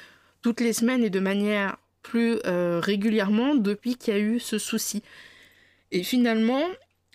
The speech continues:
c'est, euh, un peu le tendre le bâton pour se faire battre.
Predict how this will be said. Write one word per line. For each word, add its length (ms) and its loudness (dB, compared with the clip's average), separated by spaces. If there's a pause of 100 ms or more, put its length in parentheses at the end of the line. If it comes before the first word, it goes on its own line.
c'est, 640 0
euh, 840 0 (180)
un 120 -2
peu 280 -2
le 400 2
tendre 400 0
le 60 0
bâton 320 -2
pour 180 -6
se 80 -6
faire 160 -2
battre. 320 -6